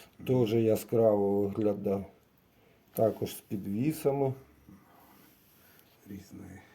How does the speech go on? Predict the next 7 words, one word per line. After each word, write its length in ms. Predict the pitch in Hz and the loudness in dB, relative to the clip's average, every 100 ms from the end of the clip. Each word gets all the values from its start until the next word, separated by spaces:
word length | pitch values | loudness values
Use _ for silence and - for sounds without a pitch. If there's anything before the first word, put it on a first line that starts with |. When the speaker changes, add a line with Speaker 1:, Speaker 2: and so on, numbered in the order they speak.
| _ _ _ - | _ _ _ -16
Speaker 1:
длини. 260 | 104 98 127 113 | -12 -8 2 4
Speaker 2:
Величенькі, 760 | 117 113 - 113 107 104 - | 4 2 2 2 2 -2 -6
да, 320 | - 107 101 101 - - | -6 -2 -2 -4 -12 -12
величенькі 1080 | 107 104 104 107 107 107 104 101 104 - - _ _ - | -10 -8 -4 -2 -2 -2 -4 -4 -6 -12 -20 _ _ -8
камінці. 800 | 98 190 98 98 - 135 151 147 - _ _ _ _ _ _ _ _ - - | -6 -4 -6 -8 -8 -4 -4 -6 -16 _ _ _ _ _ _ _ _ -20 -10
Будь 140 | 113 107 | -8 0
ласка, 440 | 110 104 - | 2 2 -2